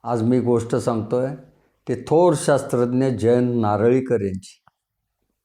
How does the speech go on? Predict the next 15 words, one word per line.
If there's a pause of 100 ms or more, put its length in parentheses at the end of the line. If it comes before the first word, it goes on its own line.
(320)
त्यांचा
जन्म
कोल्हापूरचा. (4000)
पुढचं
बरंच
शिक्षण
बनारसलाही
झालं, (540)
कारण
वडील
तिकडे
होते
म्हणून. (2500)
अतिशय
बुद्धिमान.